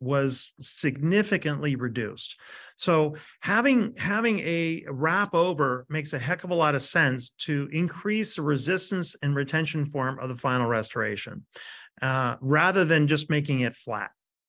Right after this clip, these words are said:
And that's the shoulder that I was talking about, uh, right there. Okay. So you may say, "No, wait a minute. What about this preparation? This has a wrap over on both sides, both the non-functional cusp, which would be on the left, and the functional cusp on the right.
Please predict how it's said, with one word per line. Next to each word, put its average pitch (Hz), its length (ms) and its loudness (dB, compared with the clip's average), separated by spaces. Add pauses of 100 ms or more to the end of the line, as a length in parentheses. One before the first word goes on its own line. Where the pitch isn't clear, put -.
(880)
And 156 140 2
that's 151 220 2
the 147 100 2
shoulder 165 380 0
that 143 80 0
I 139 60 2
was 127 220 -8
talking 127 380 -4
about, 110 320 -4 (180)
uh, 117 80 -6
right 117 240 -4
there. 95 280 -8 (280)
Okay. 127 300 -4 (680)
So 180 480 2 (260)
you 180 80 2
may 208 140 6
say, 196 180 2
"No, 170 140 4
wait 294 180 4
a 285 60 6
minute. 135 260 4
What 190 140 2
about 202 240 0
this 285 180 -2
preparation? 120 720 -4
This 220 200 0
has 143 500 0
a 139 40 0
wrap 147 520 2 (720)
over 160 560 2
on 160 160 -2
both 311 240 0
sides, 120 420 -4
both 147 360 -4
the 123 100 -4
non-functional 160 1120 -2
cusp, 156 360 0
which 139 160 -4
would 135 80 -6
be 143 160 0
on 127 160 2
the 113 80 -2
left, 131 460 0
and 139 100 -2
the 131 80 -4
functional 190 420 -2
cusp 127 360 -6
on 143 100 -2
the 190 80 -2
right. 214 420 0